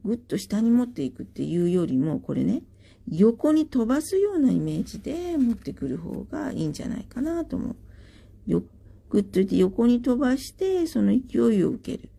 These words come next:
で、スッと持ってきて、ここを横に持ってくる。で、あまり草冠は長くしない。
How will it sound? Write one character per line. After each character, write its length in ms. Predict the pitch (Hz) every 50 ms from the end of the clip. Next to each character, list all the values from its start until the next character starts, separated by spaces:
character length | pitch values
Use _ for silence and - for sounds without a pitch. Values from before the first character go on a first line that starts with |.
| - - - - - - - - - - - -
で、 80 | - 254
ス 180 | 254 - - 247
ッ 40 | 233
と 220 | 233 - - 190
持 140 | 185 180 170
っ 40 | 175
て 220 | - - - 160
き 140 | - - -
て、 440 | - - - - 381 339 - - - - - -
こ 80 | - - - _
こ 280 | - - 110 120 131
を 80 | - - - - - - - - - - - - - - - - - -
横 320 | - 139 131 - - 180 214
に 100 | 233 226
持 140 | 190 160
っ 20 | 127
て 200 | - - - -
く 120 | - - - - -
る。 60 | -
で、 240 | - 277 254 - - - -
あ 100 | 165 202
ま 220 | 240 277 294 302
り 340 | 294 302 311 294 226 190 -
草 260 | - - - - 202
冠 600 | 208 - 247 226 226 220 208 196 185 180 180 185
は 340 | 196 220 233 233 208 185 175
長 400 | - 185 196 160 165 202 196 233
く 140 | - - 294
し 180 | 285 - - 240
な 140 | 240 220
い。 100 | - -